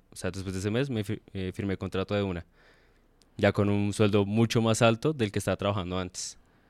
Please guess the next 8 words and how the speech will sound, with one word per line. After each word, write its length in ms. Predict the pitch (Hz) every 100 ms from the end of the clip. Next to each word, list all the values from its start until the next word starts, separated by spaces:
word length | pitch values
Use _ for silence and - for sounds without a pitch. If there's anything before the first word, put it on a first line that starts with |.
| _ _ _ _ _ _ _ _ _ - - -
¿Sí 140 | -
me 60 | 104
hago 100 | 107
entender? 280 | 107 117 127
Entonces 260 | 110 104
yo 80 | 107
como 160 | 113 113
que, 260 | 117 117